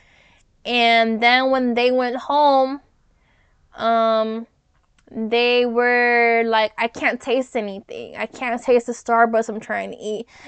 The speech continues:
And I was like, "Oh, no, baby, what do you mean?" And then the next day, sh-, they had a positive covid test. And I was like, Fuck, dude. Like, I just got these the second job.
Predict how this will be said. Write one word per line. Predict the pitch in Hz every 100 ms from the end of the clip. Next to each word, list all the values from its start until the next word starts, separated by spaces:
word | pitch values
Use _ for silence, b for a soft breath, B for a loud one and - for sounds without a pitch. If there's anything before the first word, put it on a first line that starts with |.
| B _
And | 370
I | 415
was | 415
like, | 415
"Oh, | 330 359 359 359 370
no, | 392 415 415
baby, | 381 349
what | 381
do |
you | 370 392 392 403 403
mean?" | 415 427 415 349 220
And | 254 269
then | 302
the | 294
next | 277 285 302
day, | 254 285 320 302 294 311 b b b
sh-, | b b _ _ _ _ _ _ _ _ _ _ _ _ _ _
they | 247 240 269
had | 285 294 269
a | 262
positive | - 247 247 254 247 240
covid | 262 269 269 254
test. | 220 208 -
And | 240
I | 262
was | 277
like, | 262
Fuck, | - _ 277 277 262 262 -
dude. | 254 254 254
Like, | 254 247 -
I | 240 247
just | - 262 277 262
got | - 254 247 -
these | 247 247 - _ b b b _
the | 254 269
second | - 247 247 254 240 226
job. | 240 226 226 226 220 220